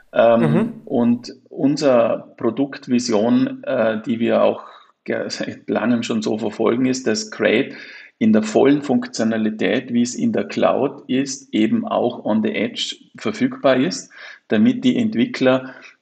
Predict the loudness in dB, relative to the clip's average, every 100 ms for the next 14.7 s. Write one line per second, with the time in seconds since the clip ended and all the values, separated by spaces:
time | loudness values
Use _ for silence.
0 | -2 2 2 0 2 4 4 4 2 2
1 | 0 0 -2 -4 -2 0 0 -4 -4 -8
2 | -8 -4 -2 0 0 -2 -2 0 2 2
3 | -2 -10 -6 -6 -4 0 0 0 -2 -2
4 | 0 0 -2 -4 -4 -4 -6 -8 -8 -8
5 | -8 -10 -10 -4 -4 -4 -6 -4 -4 -4
6 | -8 -10 -6 -4 -4 -6 -6 -6 -6 -8
7 | -8 -8 -10 -12 -8 -6 -4 -6 -10 -20
8 | -20 -20 -20 -20 -20 _ _ 4 6 4
9 | 2 -4 0 0 2 2 2 2 0 0
10 | 0 2 0 -2 -2 2 2 0 -6 -2
11 | 2 2 2 0 0 -2 -2 -2 -2 -2
12 | -2 -2 -2 0 -2 -2 -4 -2 2 2
13 | 2 2 0 0 -2 -2 -6 -4 -4 -4
14 | -6 -6 -4 -4 -4 -6